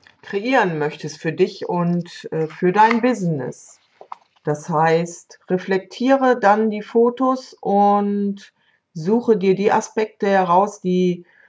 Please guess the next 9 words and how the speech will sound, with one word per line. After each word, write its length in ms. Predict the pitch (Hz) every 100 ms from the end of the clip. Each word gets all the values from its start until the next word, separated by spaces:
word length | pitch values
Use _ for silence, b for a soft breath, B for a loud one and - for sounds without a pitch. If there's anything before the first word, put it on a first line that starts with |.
| b _
für 160 | - 175
dich 480 | 214 233 - - -
Bedeutung 800 | 151 175 190 202 185 160 156
haben, 360 | 156 147 147 143
möglicherweise 640 | 160 156 165 156 156 156 143
unter 340 | 156 156 151
einer 400 | 147 156 151 151
bestimmten 840 | 147 - 165 151 - 147 147 147 - b b
Fragestellung, 1400 | _ - 147 165 208 220 - 190 190 185 180 180 180